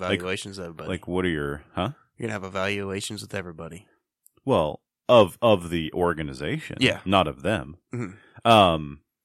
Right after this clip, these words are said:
Speaker 1: you know, 'cause I'd have no business making those decisions on them.
Speaker 2: Yeah,
Speaker 1: But anyway,
Speaker 2: yeah, yeah.
Speaker 1: of, as far as, like, what do you wanna do? Do you wanna stay here? Or is this something you're doing 'cause you're managing a side hustle and you'd like to go full time with that? Like, how do I help you get there?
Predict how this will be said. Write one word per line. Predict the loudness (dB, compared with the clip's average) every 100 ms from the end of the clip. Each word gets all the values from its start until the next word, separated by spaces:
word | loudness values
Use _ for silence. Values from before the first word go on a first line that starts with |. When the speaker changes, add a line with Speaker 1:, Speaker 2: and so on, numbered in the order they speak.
| _
Speaker 1:
you | -8
know, | -8
'cause | -4 -4
I'd | -2
have | -4
no | -6 -10
business | -12 -12 -14 -10
making | -10 -10 -12
those | -12 -14
decisions | -12 -12 -12 -14
on | -12
them. | -6 6
Speaker 2:
Yeah, | 6
Speaker 1:
But | 8
anyway, | 4 4
Speaker 2:
yeah, | 2
yeah. |
Speaker 1:
of, | 2 -2
as | -2
far | -2
as, | 2
like, | 0 0 -8 _
what | 0
do | 2
you | 2
wanna | 2
do? | 2 0 0
Do | -4
you | -4
wanna | -2 0 0
stay | -2 -4 -4
here? | -6 -8 -8 -12 _ _ 4
Or | 8 10 8 6 0 _ _ _ -20 _
is | 4 4
this | 6 4
something | 4 0 0 0
you're | 0
doing | 2 0 0 -2
'cause | -6 -6
you're | -4
managing | -2 -2 -2 -4 -6
a |
side | -2 -2 0
hustle | -2 -2 -2 -4 -4
and | -4
you'd | -2
like | 0 -2
to | -4
go | -8
full | -4 -6
time | -2 -4
with | -4
that? | -6 -4
Like, | -8
how | -2 0
do | 2
I | 0
help | -4 -6 -12
you |
get | -14 -10
there? | -8 -8 -10